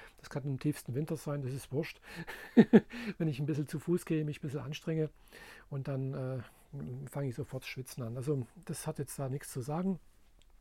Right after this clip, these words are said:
aber es war soweit ganz angenehm. Ja, und ja, ich habe halt auch da ein, ein paar Videoaufnahmen gemacht und ein paar Fotos gemacht. Allerdings heute, äh, ganz bewusst nur mit meinem iPhone, weil... Ja,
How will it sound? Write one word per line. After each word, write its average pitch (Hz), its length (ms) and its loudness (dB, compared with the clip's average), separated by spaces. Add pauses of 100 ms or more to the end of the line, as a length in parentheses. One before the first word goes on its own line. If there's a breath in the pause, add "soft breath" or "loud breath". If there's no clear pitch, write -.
(160)
aber 170 160 8
es - 120 0
war 147 140 2
soweit 135 320 -2
ganz 117 180 -4
angenehm. 123 460 -2 (800 loud breath)
Ja, 139 300 6
und 156 500 2 (300 loud breath)
ja, 135 140 0
ich 127 100 -4
habe 175 140 2
halt 156 240 0
auch 160 260 -8
da 147 200 -2
ein, 143 260 -2 (100)
ein 120 160 -6
paar 123 220 -4
Videoaufnahmen 180 580 2
gemacht 170 340 0
und 135 140 -2
ein 127 60 -4
paar 117 120 -4
Fotos 175 360 0
gemacht. 170 440 -4
Allerdings 156 320 -2
heute, 151 300 2 (580 loud breath)
äh, 147 220 0
ganz 147 220 -2
bewusst 147 400 0
nur 156 100 4
mit 151 200 2
meinem 131 200 -2
iPhone, 208 500 2 (460)
weil... 147 320 0 (920 loud breath)
Ja, 151 240 6